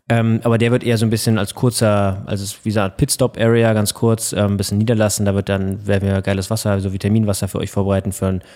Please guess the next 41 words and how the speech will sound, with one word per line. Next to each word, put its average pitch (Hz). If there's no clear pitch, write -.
kurzen 101
Drink 110
zwischendurch. 113
Ähm, 110
aber 104
da 101
wollen 110
wir 110
jetzt 101
keine 110
große 104
Gastro 104
aufbauen, 98
sondern 92
eher 92
so 92
ein 92
bisschen 92
Rückzugsarea, 92
weil 95
die 90
Gastro 90
gibt's 87
drüben 101
im 92
Mile 87
High 90
Club. -
Genau, 110
was 104
kann 135
man 123
noch 131
machen 139
von 151
da 147
aus? 156
Wie 113
gesagt, 110
die 110
Location, 120